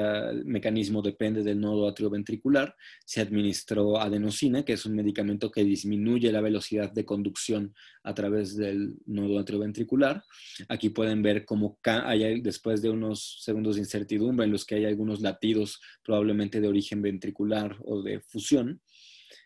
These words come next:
este, al final se recupera el ritmo sinusal,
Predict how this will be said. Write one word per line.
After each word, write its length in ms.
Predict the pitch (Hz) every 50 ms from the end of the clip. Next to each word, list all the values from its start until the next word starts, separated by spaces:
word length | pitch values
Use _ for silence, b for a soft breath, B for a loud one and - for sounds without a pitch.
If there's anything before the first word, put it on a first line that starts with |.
| B B _ _ -
este, 760 | 113 107 - - - - - 98 95 95 95 104 - - -
al 180 | - 120 113 104
final 480 | - 131 123 113 107 113 127 - - _ _ _ _ _ _ _ -
se 280 | - - - 120 110
recupera 800 | 104 104 101 - - 101 - - 120 113 104 104 101 107 104 _ _ _ _ _ _ _ -
el 160 | 131 104 92
ritmo 280 | 104 101 98 104 98
sinusal, 640 | 92 - 107 98 101 98 - - 123 117 113 110